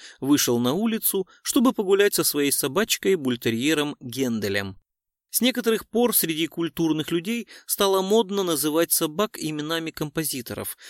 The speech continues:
типа Бетховен, Моцарт или, к примеру, Доргомышский какой-нибудь. На охранников, которые сунулись за ним следом,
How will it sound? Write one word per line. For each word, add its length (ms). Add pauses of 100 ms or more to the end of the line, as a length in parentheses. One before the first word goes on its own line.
(140)
типа 300
Бетховен, 760
Моцарт 640
или, 160
к 80
примеру, 480 (220)
Доргомышский 1000
какой-нибудь. 760 (960)
На 180
охранников, 680
которые 400
сунулись 500
за 200
ним 160
следом, 400